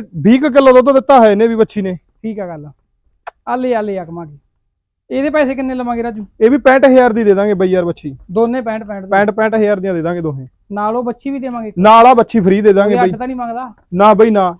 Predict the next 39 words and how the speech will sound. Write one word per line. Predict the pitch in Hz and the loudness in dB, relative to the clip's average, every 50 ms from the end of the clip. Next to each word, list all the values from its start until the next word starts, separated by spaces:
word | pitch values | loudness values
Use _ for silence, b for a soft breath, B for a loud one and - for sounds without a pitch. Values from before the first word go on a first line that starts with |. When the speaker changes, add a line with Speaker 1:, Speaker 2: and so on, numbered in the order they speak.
| 151 | -4
Speaker 1:
ਜਿਹੜਾ | 143 190 226 277 285 | 0 4 4 6 6
ਜੋੜਾ | 208 226 240 233 240 247 | 6 6 6 6 6 6
ਲਊਗਾ | 240 233 233 233 233 226 233 226 214 - - - - _ - | 6 6 4 4 4 4 4 4 2 0 -6 -12 -14 _ -14
Speaker 2:
ਹਾਂ। | 202 202 208 - _ _ _ - | -14 -14 -14 -16 _ _ _ -2
Speaker 1:
ਉਹਨੂੰ | 202 214 262 208 | 0 0 2 2
ਫ੍ਰੀ | 208 214 233 254 | 2 2 2 2
ਦੇਵਾਂਗੇ | 233 208 190 185 190 196 190 | 2 2 2 2 0 0 0
ਬਈ | 185 190 190 | 2 2 2
ਆ | 202 | 2
ਬੱਚੀ | 190 185 - - - - | 2 0 -2 -6 -8 -6
Speaker 2:
ਆ | |
Speaker 1:
ਵਿੱਚ | 233 233 | -6 -4
ਵਾਲੀ। | 240 247 | -4 -2
Speaker 2:
ਮਿਲੂਗੀ | 240 254 262 269 247 269 277 | -2 -2 -4 -4 -6 -6 -8
ਜੋੜੇ | 220 202 233 233 220 214 220 226 226 | -6 -4 -4 -4 -2 -2 -2 -4 -2
ਨਾਲ, | 233 233 247 | -4 -4 -4
ਉਹ | 254 247 247 | -6 -8 -8
ਕਿਤੇ | 247 254 247 247 | -8 -10 -10 -12
ਤੁਸੀਂ | 233 233 214 233 | -14 -16 -18 -16
ਕਹਿ | 220 233 233 | -14 -14 -14
ਦਿਓ | 233 | -14
ਵੀ | 240 247 | -16 -18
ਕੱਲੀ | 240 _ 247 226 220 214 220 | -20 _ -16 -16 -14 -4 -4
Speaker 1:
ਕੱਲੀ | 226 208 208 208 220 220 220 | -2 -2 -2 -2 -2 -2 0
ਨਾਲ, | 220 214 202 | 0 0 0
ਕੱਲੀ | 185 240 240 240 247 247 | 0 -2 -2 -2 0 2
ਨਾਲ | 240 247 233 220 | 2 4 4 4
ਨਹੀਂ | 196 175 | 2 2
ਬਾਈ। | 165 170 180 | 2 2 0
Speaker 2:
ਕੱਲੀ, | 226 240 240 233 | 0 -4 -8 -6
ਕੱਲੀ | 226 240 233 226 233 233 | -6 -6 -6 -6 -6 -4
ਨਾਲ | 226 220 220 214 | -4 -4 -4 -6
ਨਹੀਂ | 214 226 | -6 -8
ਮਿਲਣੀ, | 226 226 226 226 220 220 226 | -8 -10 -10 -10 -8 -8 -6
ਰਾਜੂ | 233 226 214 185 202 226 | -4 -6 -6 -8 -12 -16
ਕਹਿੰਦਾ | 214 233 226 240 240 | -16 -14 -14 -14 -14
ਮਿਲੂਗੀ | 233 226 226 208 220 220 214 233 | -16 -18 -18 -18 -18 -20 -20 -20
ਜੋੜੇ | 220 185 170 185 196 190 185 196 202 | -20 -20 -18 -16 -14 -14 -14 -14 -16
ਨਾਲ। | 196 208 220 226 233 240 233 | -14 -14 -10 -8 -8 -8 -10